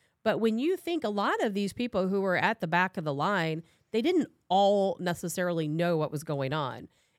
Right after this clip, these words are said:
And I think we know the people who were breaking windows,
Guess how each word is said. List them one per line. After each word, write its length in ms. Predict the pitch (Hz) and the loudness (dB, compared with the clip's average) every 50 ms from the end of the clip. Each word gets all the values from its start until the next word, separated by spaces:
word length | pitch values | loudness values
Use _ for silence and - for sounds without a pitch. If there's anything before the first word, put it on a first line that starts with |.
| _ - | _ -6
And 440 | - 208 208 208 202 202 196 202 - - - | -2 0 0 0 0 0 -2 -4 -6 -6 -4
I 180 | - 190 202 190 | -2 -2 -2 -2
think 200 | - 269 262 - | -2 -4 -6 -2
we 180 | 240 240 220 | -2 0 0
know 420 | 202 185 185 202 226 226 208 190 175 | 0 0 0 2 2 2 2 2 0
the 80 | 175 165 | -2 -2
people 240 | 214 190 - 202 | -4 -4 -2 -2
who 80 | 185 202 | -4 -2
were 140 | 185 175 160 | -2 -2 -2
breaking 400 | 147 180 180 180 - 170 151 151 | 0 -2 -4 -2 -4 -4 -4 -2
windows, 440 | 185 220 165 156 151 143 - - | -2 -2 -2 -2 -2 -4 -6 -8